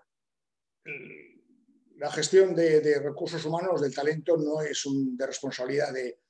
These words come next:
de uno solo, no, ni, ni del responsable de recursos humanos, ni del director general. Es todo el equipo, sobre todo los mandos intermedios, ¿eh?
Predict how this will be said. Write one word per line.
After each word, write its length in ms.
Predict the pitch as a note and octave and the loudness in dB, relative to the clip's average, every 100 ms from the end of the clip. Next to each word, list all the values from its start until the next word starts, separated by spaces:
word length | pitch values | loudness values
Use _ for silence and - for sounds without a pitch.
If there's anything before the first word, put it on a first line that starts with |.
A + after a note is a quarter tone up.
| _ | _
de 160 | - C3 | -4 -2
uno 200 | C#3+ C#3 | 0 -2
solo, 300 | - E3 F#3 | 0 2 2
no, 120 | C#3+ | 0
ni, 300 | B2+ A#2+ A#2+ _ _ - | -4 -6 -14 _ _ -8
ni 160 | B2+ | -4
del 200 | B2+ B2 | -2 -2
responsable 480 | B2 - B2+ D#3 D#3+ | -4 -6 -4 0 2
de 60 | D3 | 0
recursos 460 | C#3 C#3+ C#3 C#3 | -2 -6 -10 -8
humanos, 320 | C3+ D#3+ F3+ | -8 -4 -4
ni 60 | D3+ | -2
del 80 | D3+ | -2
director 280 | C3+ - D3 | -4 -6 -8
general. 240 | B2 A#2 - - | -10 -10 -16 -10
Es 160 | - D#3 | -6 2
todo 160 | G3 F3+ | 6 6
el 80 | |
equipo, 400 | D#3 C#3 C3 - _ _ - | 4 0 -8 -14 _ _ -4
sobre 200 | E3+ E3+ | -2 6
todo 200 | G#3 A3 | 8 8
los 140 | D#3 | 6
mandos 300 | F#3 F#3 E3 | 0 -2 -2
intermedios, 720 | D#3+ D3 C3+ C3 G2+ - - | -2 -2 -2 -2 -6 -16 -12
¿eh? 200 | D#3 G3 | -8 -6